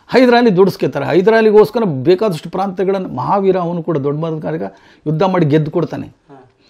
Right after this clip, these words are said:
Speaker 1: ಆದ್ರೂ ಇವನಿಗೆ ದುರ್ಗಕ್ಕೆ ವಶ ಸಿಗಲ್ಲ. ಹೈದರಾಲಿ ಸತ್ತು ಹೋಗ್ತಾನೆ, ಟಿಪ್ಪು ಸುಲ್ತಾನ್ ಬರ್ತಾನೆ.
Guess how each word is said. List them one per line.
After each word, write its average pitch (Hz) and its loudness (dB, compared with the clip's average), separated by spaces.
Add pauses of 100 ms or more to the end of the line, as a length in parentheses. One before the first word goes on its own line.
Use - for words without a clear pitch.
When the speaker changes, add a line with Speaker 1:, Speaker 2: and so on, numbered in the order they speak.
(380)
Speaker 1:
ಆದ್ರೂ 214 6
ಇವನಿಗೆ 180 2
ದುರ್ಗಕ್ಕೆ 175 4
ವಶ 165 -2
ಸಿಗಲ್ಲ. 143 -6 (720)
ಹೈದರಾಲಿ 202 4
ಸತ್ತು 180 -4
ಹೋಗ್ತಾನೆ, 185 -8 (360)
ಟಿಪ್ಪು 185 -2
ಸುಲ್ತಾನ್ 165 -4
ಬರ್ತಾನೆ. 135 -10